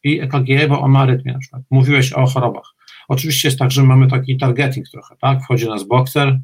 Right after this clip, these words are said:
dobra, to mamy to, to, to i to, tak? E, przychodzi do nas bulterier, mamy to, to i to, tak? Jamnik, to, to i to. Oczywiście jest tak, że są małe rasy, duże rasy. Po pierwsze jest rozróżnienie w rasach.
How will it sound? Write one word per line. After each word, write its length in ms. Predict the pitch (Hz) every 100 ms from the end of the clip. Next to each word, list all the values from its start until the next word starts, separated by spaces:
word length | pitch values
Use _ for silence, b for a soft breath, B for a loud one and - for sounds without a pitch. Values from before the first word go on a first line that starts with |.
| - _ _ _ _ _
dobra, 400 | 110 113 101 - -
to 80 |
mamy 180 | 101 101
to, 180 | - 160
to, 160 | 135 135
to 140 | 139
i 100 | 131
to, 200 | 110 110 -
tak? 280 | 147 180 - B B 120
E, 520 | 123 120 120 120 120
przychodzi 260 | 117 - 123
do 60 | 117
nas 160 | 104
bulterier, 500 | 107 117 131 139 156
mamy 200 | 135 123
to, 160 | 131 131
to 140 | 135
i 120 | 131
to, 200 | 131 - - -
tak? 300 | 143 160 -
Jamnik, 540 | 139 127 135 147 147 135
to, 80 | 135
to 100 | 131
i 80 | 131
to. 140 | 120 B B
Oczywiście 320 | 135 170 -
jest 100 | 135
tak, 120 | 147
że 80 | 127
są 180 | 131 127
małe 280 | 113 113 113
rasy, 360 | 113 110 120
duże 280 | 110 110 104
rasy. 380 | 98 98 - -
Po 100 | -
pierwsze 360 | 131 151 135 143
jest 140 | 131
rozróżnienie 540 | 131 117 113 120 123 117
w 40 |
rasach. 440 | 110 104 - -